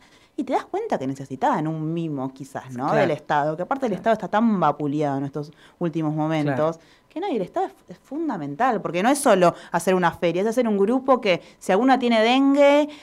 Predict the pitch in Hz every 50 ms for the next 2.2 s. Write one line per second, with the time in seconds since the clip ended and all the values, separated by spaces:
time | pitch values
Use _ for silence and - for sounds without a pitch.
0 | - - - 220 196 202 220 233 220 208 196 196 214 226 214 247 226 214 190 175
1 | 175 - 208 202 196 190 190 180 180 180 190 196 196 196 262 254 240 233 - 220
2 | 202 202 196